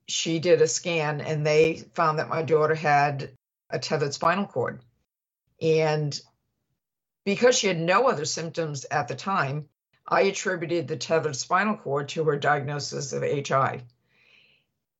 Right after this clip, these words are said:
And shockingly, you know, she had the spinal cord surgery, and I was literally at her bedside, and it was around right after Rare Disease Day. And I said to myself,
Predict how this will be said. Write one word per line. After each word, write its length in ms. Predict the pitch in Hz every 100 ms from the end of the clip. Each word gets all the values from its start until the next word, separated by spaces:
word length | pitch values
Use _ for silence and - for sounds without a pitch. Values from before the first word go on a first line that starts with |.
| _ -
And 420 | 160 185 135 - - _ _ _ _ _ _ _
shockingly, 760 | - - 254 302 226 165 160 180
you 180 | 208
know, 140 | 175 180
she 180 | - 170
had 180 | 175
the 60 | 233
spinal 360 | - 196 202 220
cord 200 | 226 214
surgery, 520 | 226 247 247 175 175
and 100 | 175
I 40 |
was 160 | 185 -
literally 720 | 180 185 226 262 190 180 - _ -
at 200 | 165 202
her 140 | 214
bedside, 680 | 214 233 - 170 139 147 147 _ _ _ _
and 160 | 180 180
it 60 | 190
was 120 | 170
around 420 | 185 190 233 214 -
right 340 | - 165 185 247
after 280 | 254 240
Rare 200 | 190 202
Disease 360 | 180 170 202 -
Day. 280 | 139 127 127 _ _ -
And 100 | 185
I 100 | 175
said 240 | 175 185
to 60 | 202
myself, 500 | 180 165 151 156